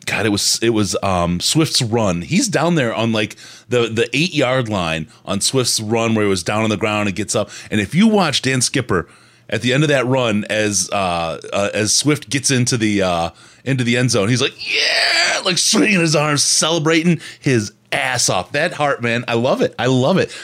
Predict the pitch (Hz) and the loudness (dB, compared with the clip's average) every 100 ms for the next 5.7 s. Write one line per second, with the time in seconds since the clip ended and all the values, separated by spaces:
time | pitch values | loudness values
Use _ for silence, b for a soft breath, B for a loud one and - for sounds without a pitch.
0 | B 139 170 - 127 123 107 104 101 - | B 0 0 0 0 0 0 -2 -2 -4
1 | - - 117 120 107 104 - - 101 101 | -6 -8 -2 0 0 0 -4 -2 0 0
2 | 92 92 92 87 82 90 92 90 85 92 | -2 0 0 -2 -4 -4 -4 -2 -2 -2
3 | 107 120 117 110 113 127 143 B B - | -4 -2 0 2 2 2 -2 B B -6
4 | 90 87 87 104 B B B - 117 113 | 0 0 2 0 B B B -4 -4 -2
5 | 110 107 73 85 - 90 | -2 -2 -2 -6 -6 -6